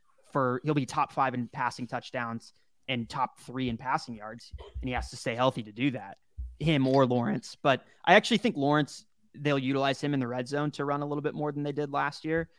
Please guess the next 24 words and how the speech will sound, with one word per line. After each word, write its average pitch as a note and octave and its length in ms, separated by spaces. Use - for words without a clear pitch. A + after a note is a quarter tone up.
Um, B2 360
Herbert, D3 320
they're C3 100
a B2+ 60
lot B2 160
more B2+ 120
protective - 500
of. C3 140
We B2+ 100
know G#2 180
that. G#2+ 240
But B2+ 240
yeah, F#3+ 160
no, B2 140
I, B2+ 420
there's, E3 220
there's C#3 260
no F#3 160
dispute. C3 540
Like, G#2+ 240
the - 160
A G3 100
D D#3+ 120
P C3+ 460